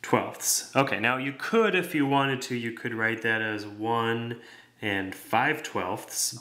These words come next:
but when we're adding up our, our polynomials here, I'm gonna have you leave it like this rather than writing it as a mixed number like that. So we're not gonna do that, we're gonna use this. Okay,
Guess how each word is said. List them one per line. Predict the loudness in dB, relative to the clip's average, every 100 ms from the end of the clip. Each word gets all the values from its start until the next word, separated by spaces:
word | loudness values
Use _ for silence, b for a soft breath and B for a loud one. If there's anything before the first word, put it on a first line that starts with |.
| -2
but | 0 2 -2 -8 -20 -20 B B B B 2
when | 2 4 0 0
we're | 2 4 6
adding | 4 2 0 -4 -6 -10 0
up | 2 2 2
our, | 2 2 0
our | 2 2 2 0 0
polynomials | 0 2 0 -2 -4 -4 -2
here, | 0 2
I'm | 0
gonna | -4 -6
have | -2 0
you | 2
leave | 2 0
it | 0
like | -2 -4 -6
this | -6 -4 -4 -2 -4 -2
rather | 0 0 -2
than | -4 -2
writing | 0 0 -2 -6
it | -8 -12 B B B B B -4
as | -2
a | 0
mixed | 0 0 -2
number | 0 -2 -4
like | -6 -6
that. | -6 -6 -2
So | -4 -2
we're | 0
not | 0
gonna | 0 -6
do | -4 -4
that, | -4 -2
we're | -4
gonna | -2
use | 0 0 0
this. | -2 0 0 0 B B B B B B 2
Okay, | 4 4